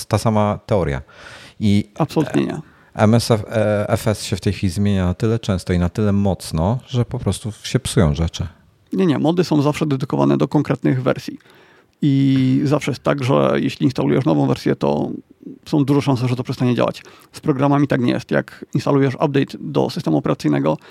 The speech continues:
Speaker 2: to dalej program
Speaker 1: Dobra,
Speaker 2: mailowy i
Speaker 1: Tomku.
Speaker 2: wszystko inne będzie działać.
Speaker 1: Chcesz bardziej lepszy przykład? E, ma-, e, Mac O S, e, Catalina albo Mavericks zmienił zupełnie, e, interfejs obsługi klawiatur i, e, karabiner, e, który był wcześniej,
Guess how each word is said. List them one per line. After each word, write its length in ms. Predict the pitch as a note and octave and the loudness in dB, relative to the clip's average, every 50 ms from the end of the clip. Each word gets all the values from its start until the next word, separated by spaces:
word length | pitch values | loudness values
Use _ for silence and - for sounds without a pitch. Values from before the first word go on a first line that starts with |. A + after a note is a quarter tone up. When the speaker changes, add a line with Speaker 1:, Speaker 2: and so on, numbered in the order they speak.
| - - - | -20 -12 -6
Speaker 2:
to 80 | - D3 | -4 -2
dalej 300 | C3+ C#3 C3 C3 C3 - | 0 0 0 0 -2 -2
program 280 | - D#3+ D3+ C#3 C#3 | -2 -2 -2 0 2
Speaker 1:
Dobra, 60 | C#3 C#3 C#3 B2+ | 2 2 2 2
Speaker 2:
mailowy 220 | B2+ C3 C#3 C#3 | 0 0 0 0
i 20 | |
Speaker 1:
Tomku. 120 | C3 A#2 G#2 | 2 2 0
Speaker 2:
wszystko 180 | - - D3+ | 0 0 0
inne 200 | C3+ C3 B2+ B2 | 2 2 2 2
będzie 200 | A#2+ B2 A#2+ B2 | 2 2 2 0
działać. 320 | - C2 A#1+ - - - - - - - | 0 -2 -2 -4 -8 -12 -20 -20 -20 -18
Speaker 1:
Chcesz 280 | - - - A2+ G2 G#2 | -8 -2 0 0 2 2
bardziej 300 | G#2+ G#2 G2 - G#2+ G#2+ | 0 0 0 0 0 2
lepszy 260 | G#2 G#2 - - G2 | 2 2 0 -2 -6
przykład? 400 | - - - - A2+ G#2+ - - - - - - - - - - | -4 -2 0 2 0 0 0 -6 -20 -20 -20 -20 -20 -20 -14 -6
E, 260 | - G2+ G2 G2 G2 | -4 -2 0 0 0
ma-, 180 | G#2 A#2 C#3 A#2+ | 0 0 0 -2
e, 260 | B2 B2 A#2 A2+ A2+ A2 | 0 0 0 2 2 2
Mac 280 | A#2 C3 C#3+ - - | 0 0 -2 0 0
O 120 | B2+ A2+ A2 | 0 0 0
S, 380 | G#2+ - - - - - - | -2 -4 -6 -10 -8 -6 -2
e, 360 | A2+ A2 G#2+ G#2 G#2 G2+ G2 F#2+ _ _ | 0 0 2 2 2 2 0 -2 _ _
Catalina 720 | - B2 A#2 - - A#2 A2 G#2 A#2+ B2+ B2 A#2+ A#2 - | -4 -4 -2 -2 0 0 0 0 0 2 2 2 0 0
albo 560 | - A2+ G#2+ G2+ F#2+ F#2+ F#2+ G2 F#2+ F#2+ F2+ | 0 0 0 0 0 0 0 0 2 2 2
Mavericks 640 | F#2 F#2 G2+ G#2 E2+ E2 E2+ F2 F2+ - - - - - | 2 0 0 0 0 0 0 0 0 -2 -4 -10 -10 -6
zmienił 440 | - F#2 F#2 A2+ C#3+ C#3 C3+ C3 A#2+ | -6 -4 -2 -2 -2 0 0 0 0
zupełnie, 720 | G2 G2 F#2+ - G#2+ G2+ G2+ G#2 G2 F#2+ F#2+ F#2 F#2 F2 - | 0 -2 -2 -2 0 0 0 2 2 2 2 2 0 0 0
e, 220 | F2 F2+ F2 F2+ F2 | 0 0 0 0 0
interfejs 680 | - F#2+ E2+ - F#2 - - - F2 E2+ E2+ - - | 0 -2 0 0 0 0 0 0 -2 -2 -2 -4 -6
obsługi 460 | D#2+ E2+ - - - F2+ E2 F2+ G2+ - | -8 -8 -6 -4 -4 -2 -2 -2 -4 -6
klawiatur 760 | - - C#3+ C3 B2+ G#2+ F#2 F#2 - - F#2+ F#2+ F#2+ G2 G2 - _ _ _ _ - - - - - _ - | -2 -2 -2 0 2 0 0 0 0 0 0 2 2 0 -4 -6 _ _ _ _ -20 -20 -20 -20 -20 _ -6
i, 380 | - A2+ A#2 A#2 A#2 A2+ A2+ - - | -2 0 0 2 2 0 0 0 0
e, 180 | G#2+ G2+ G#2 | 0 0 0
karabiner, 720 | - - A2 G#2 G2 G2 G2+ G2 G2 F#2+ - G2 F#2+ - _ _ - | 0 0 0 0 2 2 2 2 2 2 0 -2 -4 -8 _ _ -2
e, 100 | - F#2+ | -2 -2
który 320 | - - - - E2 E2+ D2+ | -2 -2 -2 0 2 2 2
był 140 | E2 E2 D#2+ | 0 -2 -2
wcześniej, 640 | - - F2 E2 - - A2+ B2 D#3 E3+ E3+ | -2 -2 -4 -4 -2 -2 -2 0 0 -2 -4